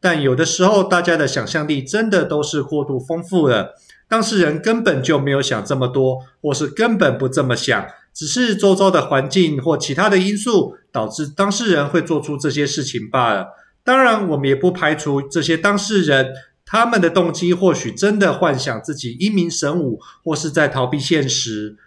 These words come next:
只是作为一个喜欢历史故事的小小频道主，累积出来的心得之一，那就是戏剧的人物呢，都会有清晰又固定的动机，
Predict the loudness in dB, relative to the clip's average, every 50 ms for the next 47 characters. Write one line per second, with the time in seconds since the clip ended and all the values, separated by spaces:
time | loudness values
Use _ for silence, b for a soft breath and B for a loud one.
0 | b b b b -8 -4 -2 -2 -2 -2 -2 -2 -2 0 2 4 6 6 6 4
1 | 4 2 2 2 2 0 -2 -2 0 0 2 2 2 0 0 -2 -2 -4 -4 -2
2 | -2 -2 -2 -2 -2 0 0 0 0 2 0 2 2 2 2 2 0 -2 -2 0
3 | 0 0 0 -2 -4 -4 -4 -6 -6 b b b b b b b -4 -2 -2 -2
4 | -2 -2 0 2 2 2 2 2 0 -2 -2 -2 0 2 4 2 2 2 2 2
5 | 2 2 2 0 -2 -4 -4 B B B B B -2 0 2 2 2 0 0 -2
6 | -2 0 2 2 2 0 -2 -2 -2 -2 -2 -2 -2 0 2 2 2 4 2 2
7 | 2 2 2 4 4 4 4 4 2 2 0 0 0 2 2 2 2 2 -2 -4
8 | -6 -4 -4 -4 -2 -2 -2 -2 0 2 2 2 2 2 0 -2 0 0 0 0
9 | 0 0 0 0 -2 -4 -4 -6 -6 -6 -6 -6 -6